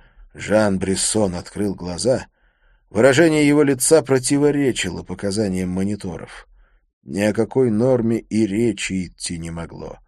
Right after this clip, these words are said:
Куда подевалось легендарное хладнокровие этого каскадера? Ноздри трепещут, по лбу катится пот, лицо не выражает ничего, кроме ужаса.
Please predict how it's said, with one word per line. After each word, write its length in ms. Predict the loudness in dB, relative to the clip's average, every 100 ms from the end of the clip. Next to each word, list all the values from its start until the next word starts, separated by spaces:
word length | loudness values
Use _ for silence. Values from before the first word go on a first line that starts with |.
| _ _ _
Куда 560 | -10 -8 -2 2 4 2
подевалось 680 | 0 -2 2 2 2 0
легендарное 720 | -2 -4 -2 0 2 2 0 -2
хладнокровие 960 | -4 -4 -4 -4 -6 -2 0 0 -2
этого 380 | -4 -8 -8 -12
каскадера? 800 | -8 -10 -8 -8 -8 -8 -14 -18 _ _ _
Ноздри 540 | -8 -2 -2 -4 -10 -16
трепещут, 760 | -14 -10 -8 -6 -8 -12 -20 _ _ _
по 80 | -2
лбу 320 | 0 2 0
катится 540 | 2 0 -2 -4 -4 -4
пот, 420 | -2 -2 -2 -10 _ _ -10
лицо 560 | -4 -2 -2 0 2 2
не 100 | 2
выражает 720 | 2 2 2 2 2 0 -2
ничего, 760 | -2 -2 -2 -2 -2 0 -2
кроме 520 | -4 -6 -2 -2 -2 -4
ужаса. 720 | -6 -8 -10 -10 -10 -14